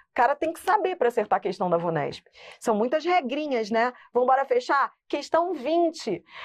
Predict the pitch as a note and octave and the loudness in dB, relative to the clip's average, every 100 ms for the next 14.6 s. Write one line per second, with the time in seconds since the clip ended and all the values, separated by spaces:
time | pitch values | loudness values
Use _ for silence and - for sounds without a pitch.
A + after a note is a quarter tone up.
0 | - D4 D#4+ D#4+ D#4 D4+ D4+ D4+ C#4 C#4 | -4 -4 2 0 2 0 0 0 2 2
1 | A#3+ C#4 C4+ C#4 C4 C#4 A#3+ G#3 G#3+ A3 | 0 0 2 0 0 2 2 2 2 2
2 | A#3+ - B3 C4 C#4 C#4 _ D4 F4 F#4 | 0 -2 -2 2 0 0 _ 0 0 0
3 | D#4+ B3 C4 A#3+ B3 B3 G3+ F#3 F#3 G3 | -2 0 -2 0 -2 0 2 2 0 0
4 | A3 A#3 A#3+ A3 A3 G#3 F3+ F3 - A#3+ | 0 0 -2 -2 0 -4 -6 -8 -6 -4
5 | B3 C#4+ D4+ _ - _ _ - A3+ F#3 | -2 -2 -4 _ -20 _ _ -2 -2 -2
6 | - G#3+ A3+ B3 _ B3+ - G#3+ G#3 G3+ | -8 0 0 0 _ -4 -4 -4 0 0
7 | - - G#3 - G3+ F3+ F3+ G#3+ - - | 0 -2 -2 -8 0 0 0 -6 -10 -12
8 | - A#3+ G3+ F3 D3 _ - _ - D3+ | 0 2 4 0 -4 _ -20 _ -6 2
9 | E3 F#3 F#3 F#3 F3 E3+ F3+ D#3 E3 E3+ | 2 2 -2 0 -2 0 0 0 0 2
10 | D#3+ E3 D#3 C3+ D3+ - - - _ _ | 2 0 -4 -4 -8 -12 -20 -20 _ _
11 | _ _ _ _ _ _ _ - _ F3 | _ _ _ _ _ _ _ -20 _ 0
12 | E3+ F3 F#3 F3 F#3 F3 F#3 F#3 G3 - | 0 2 -2 0 0 2 0 2 0 0
13 | E3 C#3+ C#3+ D3 D3 C#3+ E3 G#3+ D4 _ | -4 -4 -4 -2 -2 2 4 2 -2 _
14 | - - _ G#3 G3 | -20 -20 _ 4 4